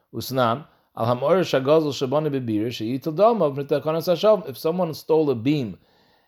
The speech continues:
and he put it into his roof, the halacha is, even though the chayfetz is be'en, and normally there's a din v'heshev v'sagzela, you were talking about he wasn't koined b'shino, he put it on top of his roof, and the afal became, we were not mechayiv him to return the marish, he could return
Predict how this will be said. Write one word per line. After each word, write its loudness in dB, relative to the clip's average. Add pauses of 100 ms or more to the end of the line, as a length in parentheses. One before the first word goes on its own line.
and 0
he 0
put 0
it -2
into -2
his -2
roof, -2 (500)
the -4
halacha 4
is, -4
even -4
though 2
the -8
chayfetz -2
is -4
be'en, 0
and -10
normally 0
there's -2
a -6
din -2
v'heshev -2
v'sagzela, 2 (420)
you -18
were -16
talking 0
about 0
he 0
wasn't 2
koined -2
b'shino, -2
he -4
put -6
it -6
on -4
top 0
of -4
his -4
roof, -2 (500)
and -8
the -8
afal 2
became, -2
we -2
were -4
not 0
mechayiv -2
him -8
to -12
return -4
the -2
marish, 2
he -6
could -8
return 0